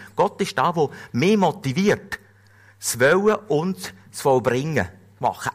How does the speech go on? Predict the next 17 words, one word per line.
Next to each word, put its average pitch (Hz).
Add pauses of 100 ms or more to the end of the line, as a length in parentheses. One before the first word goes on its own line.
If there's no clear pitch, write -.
Er 202
ist -
der 147
schlussendlich. 139 (1800)
Oder 143
im 156
Römer 196
zwölf, 170
Vers 143
zwei 165 (240)
heisst, 170
„Deshalb 175
orientiert 147
euch 147
nicht 147
am 151
Verhalten 180